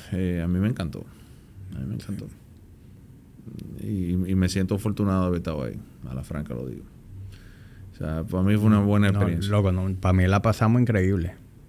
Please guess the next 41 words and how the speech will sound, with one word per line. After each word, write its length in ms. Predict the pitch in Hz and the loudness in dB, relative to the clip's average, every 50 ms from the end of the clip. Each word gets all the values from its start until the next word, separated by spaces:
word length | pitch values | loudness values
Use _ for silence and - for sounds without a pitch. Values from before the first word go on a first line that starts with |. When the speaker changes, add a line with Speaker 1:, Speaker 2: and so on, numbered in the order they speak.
| - - - - - - - - - - - - | -20 -20 -20 -20 -20 -20 -20 -20 -20 -20 -10 -6
Speaker 2:
Para 120 | 98 98 | -4 -2
mí 60 | 95 92 | 0 0
Speaker 1:
Claro. 100 | 90 - | 0 0
Speaker 2:
pasamos 340 | 92 90 98 98 98 98 | 0 0 2 2 2 2
increíble 460 | 98 98 98 92 98 104 101 92 87 90 | 2 2 2 2 2 2 2 2 0 0
y, 400 | 90 - 87 87 90 90 90 - - 104 | -2 -4 -4 -2 -2 -2 -2 -2 0 2
y, 40 | |
y 480 | 98 92 90 87 85 82 82 87 92 98 - - - - - - - - - - - - - - - - - - - - - - - - - - - - - - - - | 4 6 6 6 4 2 0 -2 -4 -6 -10 -14 -20 -20 -20 -20 -20 -20 -20 -20 -20 -20 -20 -20 -20 -20 -20 -20 -20 -18 -18 -16 -18 -18 -20 -20 -20 -18 -18 -14 -4 0
que 80 | 95 | 2
la 80 | 85 87 | 2 4
gente 160 | 90 95 101 | 4 2 2
sepa 260 | 107 120 110 117 104 | 2 2 2 2 2
que 80 | 98 92 | 4 4
mi 100 | 95 95 | 4 4
relación 440 | 92 98 92 90 87 - 98 92 92 | 4 4 4 4 4 2 2 0 2
con 220 | - 117 110 101 | 2 2 2 4
Fuente 400 | - 113 113 120 123 127 131 127 | 4 2 2 4 4 2 2 2
no 120 | 117 104 98 | 4 4 2
es 60 | 95 | 4
comercial. 500 | 98 104 101 95 90 95 104 107 - - - - - - - - - - - 117 | 4 2 2 2 2 0 0 -2 -2 -4 -8 -14 -20 -20 -20 -20 -20 -20 -8 -4
Yo 80 | 95 | -2
no 80 | 92 98 | 0 2
tengo 160 | 113 113 117 | 2 4 4
ninguna 320 | 117 113 104 110 120 120 | 4 4 4 4 4 4
<laughs> 0 | |
relación 440 | 117 110 98 92 - - 117 107 95 | 4 4 2 2 4 6 6 6 8
comercial 420 | - 95 95 95 90 90 92 92 95 | 6 6 6 6 6 4 4 2 4
con 160 | - 87 87 | 2 0 0
Fuente. 320 | - 98 113 135 76 - | 2 2 0 2 0 0
Una 180 | 98 95 92 92 | 2 4 4 6
relación 480 | 107 107 101 101 95 - 117 107 104 101 | 6 6 6 6 6 6 6 6 6 6
literalmente 720 | 98 95 - 87 90 95 101 104 104 107 107 104 95 104 98 | 6 6 6 6 6 8 8 8 8 8 8 6 6 6 6
de 160 | 95 95 90 | 6 6 6
pasión 520 | - 85 85 - - 98 104 113 117 107 | 4 2 2 6 6 8 8 8 8 6
por, 300 | 110 104 95 90 85 - | 6 6 6 6 6 2
por 320 | 113 107 - 98 92 92 92 | -2 -2 2 4 6 8 8
la 180 | 90 87 85 85 | 8 6 6 6
marca, 420 | 85 98 127 143 131 131 113 - | 6 6 6 6 6 4 4 6
por 120 | 107 101 | 6 6
el 120 | 98 92 85 | 6 6 6
producto. 560 | - 92 90 98 117 139 139 139 - - | 4 4 6 6 4 4 2 0 -4 -4